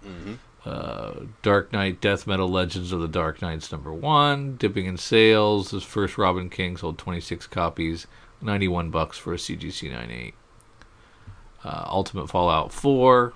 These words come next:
Speaker 2: more miles, doing well still at fourteen. Spawn number one at fifteen, still selling well. Uh, hundred fifty bucks for a C G C nine eight.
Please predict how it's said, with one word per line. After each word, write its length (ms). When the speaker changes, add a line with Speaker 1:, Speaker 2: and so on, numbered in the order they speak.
Speaker 2:
more 180
miles, 800
doing 260
well 320
still 580
at 140
fourteen. 640
Spawn 380
number 280
one 560
at 160
fifteen, 720
still 420
selling 400
well. 480
Uh, 260
hundred 300
fifty 180
bucks 300
for 160
a 40
C 140
G 160
C 160
nine 220
eight. 240